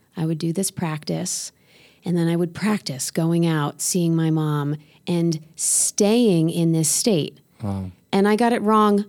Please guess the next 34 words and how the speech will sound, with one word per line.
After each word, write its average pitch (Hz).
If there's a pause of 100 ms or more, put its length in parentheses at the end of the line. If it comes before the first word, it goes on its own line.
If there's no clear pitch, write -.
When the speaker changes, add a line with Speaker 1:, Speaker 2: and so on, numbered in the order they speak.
Speaker 1:
a 175
ton. 160
Speaker 2:
Yes. 90 (300)
Speaker 1:
But 185
over 185
the 254
years, 202 (320)
things 190
started 165
to 190
change, 233
and 185
it -
took - (140)
time 170
for 180
my 170
family 165 (640)
to 208
see -
the 196
changes 170
and 160
Speaker 2:
Ah. -
Speaker 1:
accept - (120)
Speaker 2:
And 98
recognize 101 (140)
Speaker 1:
and 175
Speaker 2:
it. -
Speaker 1:
recognize 185
that 170
something 180
was 190
different 170